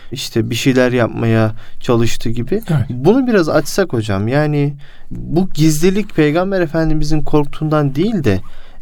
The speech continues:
Speaker 1: bu tebliğe zarar gelecek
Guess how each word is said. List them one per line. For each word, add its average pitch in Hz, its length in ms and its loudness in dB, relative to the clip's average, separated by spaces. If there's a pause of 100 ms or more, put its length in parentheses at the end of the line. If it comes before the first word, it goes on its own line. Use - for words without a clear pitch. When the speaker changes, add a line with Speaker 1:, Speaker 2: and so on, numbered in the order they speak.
(100)
Speaker 1:
bu 147 300 -2
tebliğe 160 500 2
zarar 156 360 2
gelecek 143 840 -2